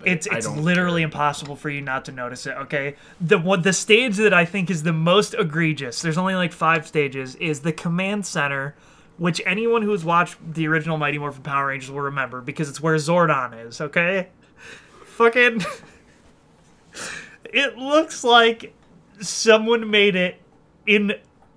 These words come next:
Speaker 1: two hours on some random afternoon. Like, it doesn't look correct at all. And you fucking see Zordon's head in the background 'cause he's just a disembodied floating head. No. <laughs>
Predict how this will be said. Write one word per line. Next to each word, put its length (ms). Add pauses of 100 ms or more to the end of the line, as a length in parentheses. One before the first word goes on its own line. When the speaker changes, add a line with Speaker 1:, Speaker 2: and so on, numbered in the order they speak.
(200)
Speaker 1:
two 400
hours 520
on 280
some 340
random 320
afternoon. 640
Like, 220
it 240
doesn't 420
look 440
correct 400
at 80
all. 360 (340)
And 220
you 160
fucking 500
see 460
Zordon's 720
head 280
in 120
the 80
background 560
'cause 140
he's 120
just 260
a 180 (640)
disembodied 720
floating 400
head. 440 (1300)
No. 460 (240)
<laughs> 80